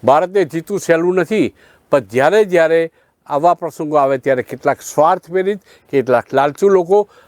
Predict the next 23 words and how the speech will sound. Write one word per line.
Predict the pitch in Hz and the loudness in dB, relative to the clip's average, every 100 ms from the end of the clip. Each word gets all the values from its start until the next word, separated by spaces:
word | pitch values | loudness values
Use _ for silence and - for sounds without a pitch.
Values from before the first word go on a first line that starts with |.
| - | -6
આ | 151 | -6
દેશને | 120 139 151 - 165 165 | -2 -2 -2 -2 -2 0
નીચું | 120 117 135 165 139 | -2 -2 0 0 0
જો-, | 127 135 | 2 2
નીચા | 123 123 156 | 0 0 0
જોનું | 127 123 123 | 0 -4 -4
કરે | 113 92 87 | -6 -10 -10
છે. | 78 80 - _ _ _ _ _ _ _ _ _ _ _ _ _ _ _ _ _ _ _ _ _ _ _ _ _ - | -16 -20 -20 _ _ _ _ _ _ _ _ _ _ _ _ _ _ _ _ _ _ _ _ _ _ _ _ _ 0
અને | 135 | 2
હું | 135 | 2
માનું | 151 156 196 | 2 2 0
છું | 190 196 | -2 -4
કે | 202 196 202 - _ _ _ _ | 0 2 0 -4 _ _ _ _
પ્રજાએ | 143 143 160 170 185 | -4 0 2 2 0
આમાંથી | 143 131 143 151 | -4 -4 -4 -4
ધડો | 131 120 135 | -2 0 2
લેવાની | 135 131 131 127 | 2 2 2 0
જરૂર | 113 117 131 - | 0 0 -2 -2
એ | 143 | -2
છે | 160 127 101 - _ _ _ _ _ _ _ | 0 0 -2 -4 _ _ _ _ _ _ _
કે | 143 | -2
આપણી | - 135 - 214 | -2 -4 -2 -4
ખુમારી | - 120 120 120 120 120 | -2 -2 0 0 -2 -6